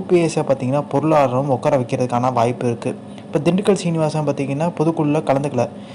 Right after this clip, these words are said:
அவருக்கு பார்த்தீங்கன்னா, உடம்பு முடியலன்னு சொல்லிட்டு அப்போலோல அனுமதிக்கப்பட்டிருக்காரு.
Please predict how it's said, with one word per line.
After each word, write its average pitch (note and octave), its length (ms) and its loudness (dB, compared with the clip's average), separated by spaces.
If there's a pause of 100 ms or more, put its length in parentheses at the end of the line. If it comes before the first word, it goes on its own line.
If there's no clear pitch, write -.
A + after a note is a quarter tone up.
(180)
அவருக்கு D#3 340 2
பார்த்தீங்கன்னா, D3 300 0
உடம்பு D3 480 0
முடியலன்னு C3+ 220 -2
சொல்லிட்டு C3+ 280 -2
அப்போலோல C#3+ 400 2
அனுமதிக்கப்பட்டிருக்காரு. C3 1000 0